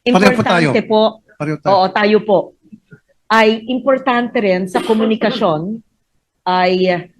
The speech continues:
Speaker 2: ah, ang pag-handle po ng communications tungkol sa persons with disability, yung tamang language, tamang pagtrato,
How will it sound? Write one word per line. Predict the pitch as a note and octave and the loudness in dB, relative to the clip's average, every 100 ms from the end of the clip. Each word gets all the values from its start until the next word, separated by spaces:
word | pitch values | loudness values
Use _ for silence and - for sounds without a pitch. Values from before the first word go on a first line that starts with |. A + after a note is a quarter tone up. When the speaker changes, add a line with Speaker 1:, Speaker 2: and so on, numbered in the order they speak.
| - _ _ | -20 _ _
Speaker 2:
ah, | F3 F3 E3+ E3 A3 | 2 4 2 2 0
ang | G#3+ | -2
pag-handle | G#3+ G#3+ F3+ G#3+ A3 G#3 G3+ | -2 -4 -2 -2 0 0 0
po | G3 G#3+ F#3 - _ _ _ | 0 -2 -2 -4 _ _ _
ng | G3 F#3+ F#3 F#3 | -4 -2 -2 -4
communications | G3 G3+ G3+ G3 A3 A3+ A3+ G#3 G#3+ G#3+ - - | -2 -2 -2 0 -2 -2 -6 -6 -6 -10 -8 -4
tungkol | F#3 F3+ G3+ F#3+ | -4 -2 -2 -2
sa | - F#3 F3+ | -2 -2 0
persons | A3+ A3 G#3+ A3+ G#3+ | -2 -2 -2 -6 -4
with | G3+ | -4
disability, | F#3 F3+ F#3 G3+ F#3+ F#3+ F3+ F3 _ _ _ - | -4 -4 -2 0 -2 -2 -4 -6 _ _ _ -6
yung | G#3 G3 G3 - _ - | -2 -2 -4 -12 _ -4
tamang | G3+ G3 G3 F#3+ F3+ | -2 -2 -4 -4 -2
language, | G3 G#3+ G#3+ G3+ G3+ G3+ F#3+ D#3+ - - _ _ | 0 0 -2 -2 -2 -2 -4 -10 -16 -20 _ _
tamang | - G3 G3+ G3 | -4 -2 -2 -6
pagtrato, | F#3 F3+ F3+ A3+ A3+ A3 A3+ A3 G3+ G3+ G3+ G#3 | -6 -6 -6 -6 -4 -4 -4 -4 -2 -2 -2 -6